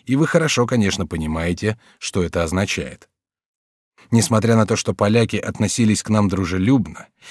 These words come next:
из ста тысяч наших людей обоз имела только гвардия. Остальные полки пробавлялись кто как мог.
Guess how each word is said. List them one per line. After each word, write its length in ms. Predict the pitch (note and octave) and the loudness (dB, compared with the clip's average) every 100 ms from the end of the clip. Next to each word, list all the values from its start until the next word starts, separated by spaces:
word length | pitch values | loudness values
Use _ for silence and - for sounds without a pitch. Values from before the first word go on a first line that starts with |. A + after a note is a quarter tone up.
| - | -6
из 160 | C3+ A#2+ | -2 0
ста 280 | - - F3+ | 0 0 0
тысяч 420 | - D#3+ A#2+ - | 0 -2 0 0
наших 380 | B2 B2 G#2+ F#2+ | 2 0 -2 -2
людей 400 | F#2 F#2 B2+ A2+ | -2 2 0 0
обоз 560 | F#2+ F2+ F2+ C#3 - - | -4 -2 0 -2 -2 -2
имела 400 | G2+ F#2+ G2+ G2+ | 0 2 2 0
только 360 | - E2+ - E2 | -2 -6 -6 -6
гвардия. 680 | D#2+ D#2 D2 C#2 - - _ _ _ _ - | -6 -8 -8 -12 -18 -20 _ _ _ _ -4
Остальные 600 | G2+ - G#2 G2 A2+ B2 | -2 0 2 4 4 4
полки 360 | A#2 A2 - B2 | 2 2 0 -2
пробавлялись 720 | F#2+ F2 E2+ F2 F2+ G2+ - | -2 0 0 0 0 0 -4
кто 240 | - E2+ | -6 -6
как 220 | D#2+ F2+ A2+ | -4 -2 2
мог. 360 | C3 A#2 - | 0 0 -12